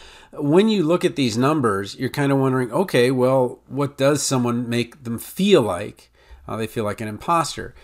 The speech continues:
And let me tell you why I think this happened and why I think more people are feeling like imposters. And it has a lot to do with that huge jump in the application,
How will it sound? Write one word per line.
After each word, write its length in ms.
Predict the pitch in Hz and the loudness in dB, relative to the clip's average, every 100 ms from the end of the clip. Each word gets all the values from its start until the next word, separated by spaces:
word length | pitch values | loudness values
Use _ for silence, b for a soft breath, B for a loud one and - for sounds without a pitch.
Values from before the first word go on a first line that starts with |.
| b b | b b
And 100 | 127 | -2
let 100 | 190 | 0
me 120 | 233 | 0
tell 180 | - 185 | 0 2
you 340 | 156 127 110 - | 2 0 -2 -10
why 360 | 123 131 139 | -4 2 2
I 220 | 120 123 135 | 4 2 0
think 560 | - 123 104 95 - | -2 -6 -6 -10 -18
this 480 | - 104 113 107 - | -16 -8 -6 -6 -8
happened 720 | - - 127 113 104 98 104 | -10 -6 -4 -4 -8 -10 -10
and 160 | 104 107 | -8 -6
why 240 | 113 113 | -4 -4
I 60 | 110 | -4
think 420 | 107 120 107 - b b b b | -6 -6 -8 -10 b b b b
more 400 | 113 127 135 139 | 0 4 4 4
people 360 | - 123 113 | 0 -4 -2
are 80 | 110 | -4
feeling 460 | - 123 113 110 104 | -2 -2 0 -2 -6
like 240 | 98 95 | -10 -10
imposters. 720 | 101 98 143 143 - - 92 | -14 -8 -4 -4 -6 -14 -14
And 100 | 104 | -14
it 60 | 101 | -12
has 180 | 131 131 | -8 -6
a 60 | |
lot 280 | 127 139 151 | -4 -2 -4
to 100 | - | -4
do 420 | 117 131 123 113 B B B B | -2 2 2 0 B B B B
with 200 | 120 107 | -2 0
that 280 | 113 110 - - - - | 0 -2 -6 -20 -20 -20
huge 540 | - 175 170 127 98 | -6 0 2 0 -2
jump 340 | 98 131 110 | 2 2 2
in 160 | 113 104 | -4 -6
the 320 | 104 104 107 | -6 -8 -10
application, 840 | 107 107 - 104 113 107 113 101 95 | -10 -10 -10 -10 -8 -6 -8 -8 -12